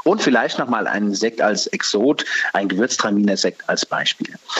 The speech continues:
Ähm, das ist auch für die erste Grund-, äh, Sektversorgung auch wunderbar. Aber dann ist es auch interessant zu schauen, welche Qualitäten gibt es noch, welche Geschmacksrichtung gibt es noch. In dem Fall ist es bei uns ein Brut Natur Sekt.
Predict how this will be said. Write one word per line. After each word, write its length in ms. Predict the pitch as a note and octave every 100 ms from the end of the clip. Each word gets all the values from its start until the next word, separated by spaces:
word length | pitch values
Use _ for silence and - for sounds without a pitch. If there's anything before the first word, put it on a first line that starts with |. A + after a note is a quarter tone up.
| - -
Ähm, 340 | A#2+ A#2 A#2 A2+
das 160 | B2+ B2
ist 120 | A2+
auch 100 | G3
für 100 | D#3+
die 180 | C#3 C3+
erste 320 | A#2+ D3 D#3+
Grund-, 320 | - D#3+ E3+
äh, 340 | - C#3 C3+ C3+
Sektversorgung 800 | D3 C#3 C3 A#2+ A#2+ B2 B2 B2
auch 180 | - -
wunderbar. 560 | A#2+ C3+ B2 A2+ A2 F#2
Aber 140 | - G#2
dann 340 | - C#3 F#3+ - - _ _ -
ist 180 | C#3 -
es 120 | C3+
auch 100 | A2
interessant 480 | B2 A#2 A2 A2+ A#2
zu 60 |
schauen, 500 | A#2 - A2+ A2+ G2+
welche 500 | G2+ A2+ C3 - B2 G#2+ - -
Qualitäten 640 | - A2 A2 A#2 A#2+ A#2+
gibt 240 | A#2 -
es 160 | A#2 -
noch, 320 | C3 D3+ - - - -
welche 260 | G#2+ A2+ B2
Geschmacksrichtung 880 | A#2 - A2+ A#2 - B2 - A#2
gibt 200 | G#2 G2+
es 160 | - -
noch. 200 | G2 -
In 160 | G#2 A2
dem 180 | C3
Fall 180 | D#3 C3
ist 120 | G2+
es 120 | A#2 -
bei 100 | A#2+
uns 140 | A#2
ein 140 | -
Brut 260 | - - C#3+
Natur 420 | A#2+ G#2+ - D3
Sekt. 340 | C3+ C3+ C3+